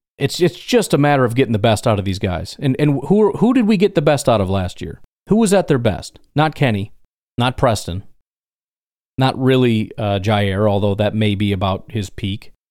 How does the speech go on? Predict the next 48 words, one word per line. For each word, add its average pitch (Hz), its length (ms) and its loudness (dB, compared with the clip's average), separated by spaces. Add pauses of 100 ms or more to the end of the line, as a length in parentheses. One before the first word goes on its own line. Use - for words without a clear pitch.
(160)
I 113 80 0
d-, 117 80 2
I - 100 -2
certainly 135 300 2
don't 117 140 2
expect - 460 -4
him 107 140 0
to 107 80 -4
be 104 120 -2
number 101 280 -2
one, 101 440 -2
but, 101 220 -2
you 104 160 -4
know, 92 220 -6 (340)
so - 220 -8
maybe 127 340 2
Jair, 110 380 2
although, 117 280 4
again, 113 500 0
th-, 117 200 -4
there's, 120 360 0 (360)
hey, 214 300 2 (100)
<sighs> - 120 -8
let's 165 160 0
just - 160 0
be 113 100 2
honest. 104 180 2
It 208 40 4
was 226 120 2
such 262 200 0
a - 40 0
cluster - 480 -2
last 101 340 -2
year 104 240 -2 (260)
to, - 100 -2
to 175 160 0
pretend 196 420 2
as 139 120 2
though 135 180 2
that 113 140 0
that 127 140 4
was 117 120 2
the 110 80 0
best 117 240 0
that 123 80 -2
we 117 140 2
can 101 180 -2
do. 104 260 0